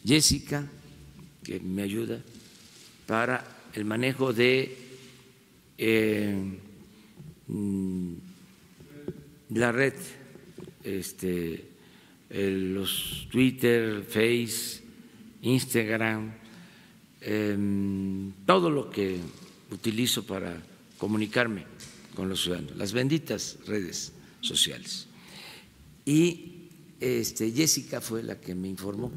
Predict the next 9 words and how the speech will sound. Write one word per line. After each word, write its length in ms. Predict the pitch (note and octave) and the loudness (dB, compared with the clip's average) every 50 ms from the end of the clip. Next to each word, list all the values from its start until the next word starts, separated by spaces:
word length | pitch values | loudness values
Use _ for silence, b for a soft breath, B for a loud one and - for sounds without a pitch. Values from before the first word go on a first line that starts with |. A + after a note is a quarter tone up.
| - - | -10 -12
sobre 320 | - - G#2 A2+ A#2+ C#3+ | -8 -6 -4 -2 -2 -2
esto. 280 | C#3+ - - - - - - - - - - b b b b b b b b b b - - - - - - - A2+ - | -2 -4 -6 -12 -14 -14 -16 -20 -20 -20 -20 b b b b b b b b b b -20 -20 -20 -20 -20 -20 -20 -20 -12
Entonces, 800 | - - G#2 G2 G2+ A2+ G#2 - - - - - - - - - - - - b b b b b b b b - - - - - - - - - - - | -6 -6 -4 -2 -2 -2 -4 -4 -6 -8 -10 -10 -12 -14 -18 -20 -20 -20 -20 b b b b b b b b -14 -14 -14 -18 -20 -20 -20 -20 -20 -20 -14
sí 240 | - - - A#2 A#2+ | -10 -2 0 2 2
está 260 | G#2+ - - A2+ G#2 | 2 2 0 -2 0
bien, 360 | F#2+ A2+ D#3 F#3+ G3 D#3 A#2+ | 2 2 2 4 2 2 2
¿no? 180 | A2 B2+ D3+ F3 - - B B B B B B B - - - - G#3 - - - A3 - - A3+ A3+ A3 G#3+ A3 A3 G#3+ G#3+ G#3+ G#3+ - - - - - - - G3+ G#3 G#3 G#3 G#3 G#3 G#3 - - - - - - - - - - - - - - - - - - - - - | 0 -2 -2 -4 -6 -12 B B B B B B B -20 -20 -20 -20 -20 -20 -20 -20 -20 -20 -20 -20 -20 -20 -20 -20 -20 -20 -20 -20 -20 -20 -20 -20 -20 -20 -20 -20 -20 -20 -20 -20 -20 -20 -20 -20 -20 -20 -20 -18 -16 -16 -16 -16 -16 -16 -16 -18 -16 -16 -16 -16 -16 -16 -6 0
Pues 180 | - A2 A2 - | 2 2 4 4
sí. 320 | - A2+ A#2 B2+ B2+ - | 4 4 4 2 2 -2